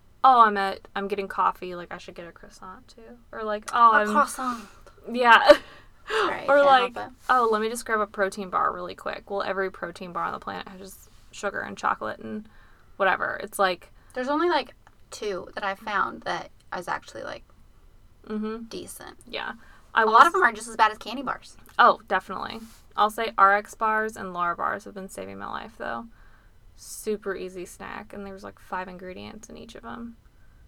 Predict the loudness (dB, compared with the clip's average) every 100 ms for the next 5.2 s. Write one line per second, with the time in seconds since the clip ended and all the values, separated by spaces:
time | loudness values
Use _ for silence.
0 | -20 -14 -8 -6 -8 -10 -16 -20 -18 -10
1 | -8 -6 -8 -8 -10 -10 -12 -12 -12 -14
2 | -16 -20 -20 -20 -20 -20 -20 -20 -20 -20
3 | -20 -20 -20 -20 -20 -20 -12 -8 -6 -8
4 | -12 -12 -10 -10 -8 -10 -8 -8 -6 -6
5 | -6 -8